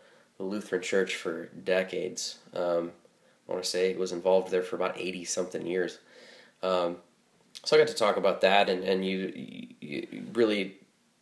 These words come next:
a-, as I was putting together the, the funeral itself, uh, my main thrust in, in the sermon that I preached was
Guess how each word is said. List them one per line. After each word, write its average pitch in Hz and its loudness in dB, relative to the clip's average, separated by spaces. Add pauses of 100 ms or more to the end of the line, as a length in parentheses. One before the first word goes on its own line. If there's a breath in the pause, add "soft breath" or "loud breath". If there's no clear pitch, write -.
(220)
a-, 110 4
as 104 4
I 104 6
was 98 4
putting 92 -2
together 90 4
the, 87 2
the 92 -2
funeral 95 2
itself, - 2
uh, 90 0
my 87 2
main 92 -2
thrust 92 2
in, 87 0 (520 loud breath)
in 120 6
the 113 4
sermon 113 4
that 95 4
I 87 4
preached - -4
was 90 0